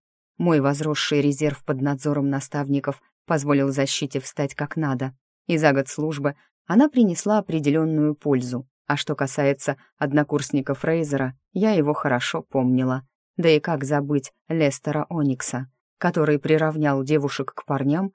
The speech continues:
и гонял нас по грязи вместе с ними. Хорошо, что после того случая со стеной его пыл относительно меня немного угас.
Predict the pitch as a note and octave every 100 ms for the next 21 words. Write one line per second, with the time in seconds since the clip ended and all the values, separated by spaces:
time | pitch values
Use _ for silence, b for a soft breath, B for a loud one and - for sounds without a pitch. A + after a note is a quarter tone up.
0 | _ _ F#3 D#3+ F#3 D3+ A3+ A3+ A3 -
1 | C3+ C3 B2 C3+ E3+ _ - D#3 D#3 C3+
2 | - D3+ - F3 C3 A#2+ - _ _ _
3 | _ _ _ - F3+ E3 D3 - D3+ E3
4 | D#3 D3 C#3+ C#3+ C#3 - D#3 D3 - C#3
5 | - C#3 - D#3 D#3 D3 _ _ F3 E3
6 | E3 D#3 E3 D3 D3+ D3 - C#3 C#3+ C3+
7 | C3+ C3 C3+ D#3+ - _ F3+ F#3 F3+ D3
8 | B2+ C#3+ D#3+ C#3+ A#2+ -